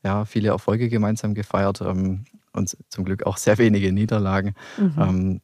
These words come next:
Speaker 1: denke ich wirklich sehr, sehr gern zurück. Allerdings dann nach der A-Jugend, äh, mit der Ausbildung und dann auch mit den nebenberuflichen Weiterbildungen ist zeitlich einfach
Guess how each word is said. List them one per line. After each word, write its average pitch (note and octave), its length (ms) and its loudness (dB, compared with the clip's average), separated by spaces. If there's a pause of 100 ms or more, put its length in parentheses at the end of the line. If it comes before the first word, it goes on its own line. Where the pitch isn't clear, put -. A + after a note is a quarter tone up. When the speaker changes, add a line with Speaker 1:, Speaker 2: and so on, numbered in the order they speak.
(280)
Speaker 1:
denke A#2+ 160 6
ich A2+ 80 2
wirklich B2+ 240 2
sehr, C3 160 0
sehr A#2 240 0
gern B2+ 180 2
zurück. C3+ 440 -2
Allerdings A2 540 2
dann G#2 140 2
nach G#2 180 0
der - 220 -2
A-Jugend, G#2 500 -2
äh, F#2+ 240 0
mit F#2+ 160 -2
der F#2 320 0
Ausbildung G2 840 2
und F2+ 420 -4
dann F#2 120 0
auch F#2 100 -2
mit F#2+ 140 -2
den F2+ 100 0
nebenberuflichen F#2 680 -2
Weiterbildungen F2 680 -6
ist - 300 -8
zeitlich F#2+ 440 0
einfach F#2+ 400 0